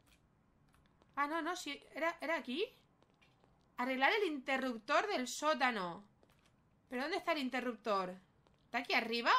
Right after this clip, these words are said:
O sea, no entiendo.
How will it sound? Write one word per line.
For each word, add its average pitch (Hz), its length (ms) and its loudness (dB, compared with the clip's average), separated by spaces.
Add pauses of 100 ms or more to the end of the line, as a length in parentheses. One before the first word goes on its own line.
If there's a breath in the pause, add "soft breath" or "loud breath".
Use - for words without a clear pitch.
O 240 40 0
sea, 202 540 0 (2500)
no 220 80 -8
entiendo. 185 640 -6